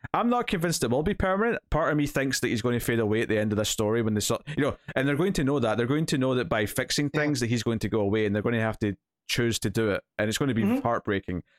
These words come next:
Speaker 1: That would be
Speaker 2: Oh,
Speaker 1: my
Speaker 2: yeah.
Speaker 1: guess right now of what's going to happen with Alfred, is that
Speaker 2: Mm-hmm.
Speaker 1: they're going to have to say goodbye, and the, because when they, they, they deal with Nezha or whatever's going on, he's going to just fade away, and that's going to be very sad.
Speaker 2: Mm-hmm.
Speaker 1: But,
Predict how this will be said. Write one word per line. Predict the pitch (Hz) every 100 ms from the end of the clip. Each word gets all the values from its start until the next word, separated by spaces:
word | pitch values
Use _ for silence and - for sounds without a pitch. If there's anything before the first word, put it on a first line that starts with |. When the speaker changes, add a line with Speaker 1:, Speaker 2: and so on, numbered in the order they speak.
| _ _
Speaker 1:
That | 156 214
would |
be | 202
Speaker 2:
Oh, |
Speaker 1:
my | - 247
Speaker 2:
yeah. | 160
Speaker 1:
guess | 120 131 147 -
right | 127 117
now | 110 120 170 196 - _ _ _ _ _ _
of | 131 123
what's | 131 139
going | 151
to | 143
happen | 143 147 160
with | 147
Alfred, | 147 151 170 175 -
is | 113
that | 113 113 - _ _
Speaker 2:
Mm-hmm. | 147 -
Speaker 1:
they're | 123
going | 143 135
to |
have | 131
to | 123
say | - 123
goodbye, | 123 101 117 110 101 98 -
and | - 104 104 95 - -
the, | 110
because | 117 120 104
when | 110
they, | 107 -
they, | 110 101 -
they | 101
deal | 135 135
with | 123
Nezha | 123 120 110
or | 113
whatever's | 104 107 110 107
going | 110 104
on, | 104 101 95
he's | 92 107 95
going | 107
to | 101
just | 107 -
fade | 110 98
away, | 95 95 92 85 -
and | 92
that's | 98 98
going | 110
to | 98
be | 92
very | 92 90
sad. | 87 78 78 - _ _ _ _ -
Speaker 2:
Mm-hmm. |
Speaker 1:
But, | 110 95 92 _ - -